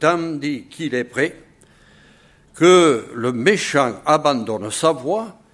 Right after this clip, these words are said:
et l'homme d'iniquité ses pensées, qu'il retourne à l'Éternel, qui aura pitié de lui, à notre Dieu,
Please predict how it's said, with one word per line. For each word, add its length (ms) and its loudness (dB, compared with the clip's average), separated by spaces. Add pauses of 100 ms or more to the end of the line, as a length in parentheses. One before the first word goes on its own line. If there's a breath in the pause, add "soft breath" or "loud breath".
(160 soft breath)
et 140 -2
l'homme 320 4
d'iniquité 880 -2
ses 200 0
pensées, 760 0 (480 soft breath)
qu'il 220 -2
retourne 880 0
à 80 4
l'Éternel, 800 -4 (400 soft breath)
qui 120 -2
aura 480 4
pitié 380 -2
de 120 2
lui, 460 -4 (320 soft breath)
à 200 2
notre 400 0
Dieu, 480 -6